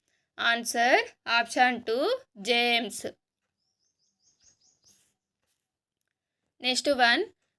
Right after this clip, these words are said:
ప్రవీణ్ అనే విద్యార్థిలోని కొన్ని లక్షణాలను గమనించిన ఉపాధ్యాయుడు భవిష్యత్తులో మంచి పోలీస్ అయ్యే లక్షణాలు కలవని గుర్తించిన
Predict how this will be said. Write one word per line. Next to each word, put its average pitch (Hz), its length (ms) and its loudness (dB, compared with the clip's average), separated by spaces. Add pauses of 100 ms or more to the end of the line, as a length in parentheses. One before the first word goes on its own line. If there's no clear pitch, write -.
(120)
ప్రవీణ్ 254 440 2
అనే 302 280 2
విద్యార్థిలోని 247 1040 2 (100)
కొన్ని 254 280 2
లక్షణాలను 262 760 2 (100)
గమనించిన 240 580 -2
ఉపాధ్యాయుడు 233 800 0 (560)
భవిష్యత్తులో 254 800 0 (540)
మంచి 240 320 -2
పోలీస్ 269 540 0
అయ్యే 277 240 2
లక్షణాలు 247 600 2
కలవని 233 600 2
గుర్తించిన 240 640 -4